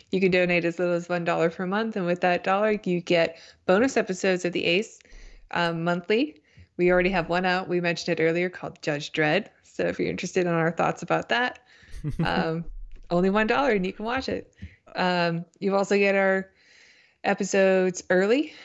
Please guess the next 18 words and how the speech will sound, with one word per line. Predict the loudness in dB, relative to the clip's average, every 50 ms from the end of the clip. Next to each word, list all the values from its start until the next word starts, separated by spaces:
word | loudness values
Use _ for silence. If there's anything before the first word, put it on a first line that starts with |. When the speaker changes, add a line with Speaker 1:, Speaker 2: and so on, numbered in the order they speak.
| -20 -20 -20 -20 -20 -18 _ -6
Speaker 2:
Mm-hmm. | -4 -4 -4 -4 -6 -6 -8 -10 _ _ _ -8
Speaker 1:
Wait, | -6 -6 -8 -8 -18 -20 _ _ -8
yeah, | -6 -6 -6 -6 -2
Speaker 2:
Yeah, | 0 0 0
Speaker 1:
you |
do. | 0 0
You | 0 0 0 0
Speaker 2:
one | 0 2
Speaker 1:
get | 2
Speaker 2:
week | 2 2
Speaker 1:
The | 4
Speaker 2:
early. | 4 4
Speaker 1:
Ace | 4 2 2 2
early, | 2 2 2 2 2 -2 -2 _ _ _ _ _ _ _ -4
one | -2 -2 0 0
week | 0 0 0
early. | 0 -2 0 0 0 -2
Speaker 2:
Yeah. | -2